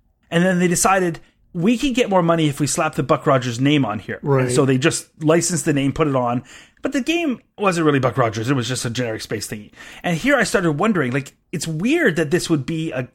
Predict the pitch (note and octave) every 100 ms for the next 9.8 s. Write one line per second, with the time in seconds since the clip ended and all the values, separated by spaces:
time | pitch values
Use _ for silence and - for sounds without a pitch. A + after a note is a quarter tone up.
0 | _ C#3 C3 F3+ F3+ E3+ D3+ - F#3 -
1 | A2+ A#2 A#2+ - E3+ A3+ G#3 F#3+ D#3+ D3
2 | C3+ C3 D3 C3+ C3 B2 A#2 A#2 - -
3 | D3 B2+ F3+ F#3 D3+ D#3 C3+ C3+ B2 B2
4 | B2+ D3+ E3+ - C#3+ C3+ A#2+ A2+ F#3+ F#3
5 | D#3+ D3+ D3 C#3+ B2+ - - - C4 A#3
6 | G#3+ G3+ D#3 D#3 D3+ D3+ D3 C#3 - -
7 | - - D3+ - - B3 G#3+ G3+ F3 D#3+
8 | A3 - G3+ F#3 E3+ A#3+ B3 F#3 F3+ D#3+
9 | E3 C#3 A#3 D4+ G#3+ - D#3+